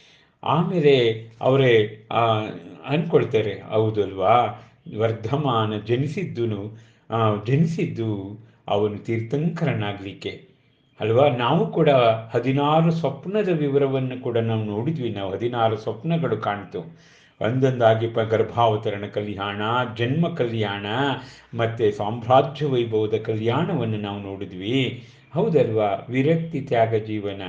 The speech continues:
ಈ ಲೋಕ ಕಲ್ಯಾಣದ ಆಕಾಂಕ್ಷೆಗಳು, ಮತ್ತೆ ಅವನ ನಿರ್ಧಾರ ಸ್ಫುಟವಾಗಿದೆಯಲ್ಲ, ಆ, ನಾವ್ಯಾಕೆ ದುಗುಡವನ್ನು ಉಂಟು ಮಾಡೋದು ಅಂಥೇಳಿ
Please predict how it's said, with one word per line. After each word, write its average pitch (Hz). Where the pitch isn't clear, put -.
ಈ 120
ಲೋಕ 127
ಕಲ್ಯಾಣದ 117
ಆಕಾಂಕ್ಷೆಗಳು, 113
ಮತ್ತೆ 113
ಅವನ 110
ನಿರ್ಧಾರ 107
ಸ್ಫುಟವಾಗಿದೆಯಲ್ಲ, 139
ಆ, 117
ನಾವ್ಯಾಕೆ 117
ದುಗುಡವನ್ನು 110
ಉಂಟು 98
ಮಾಡೋದು 92
ಅಂಥೇಳಿ 92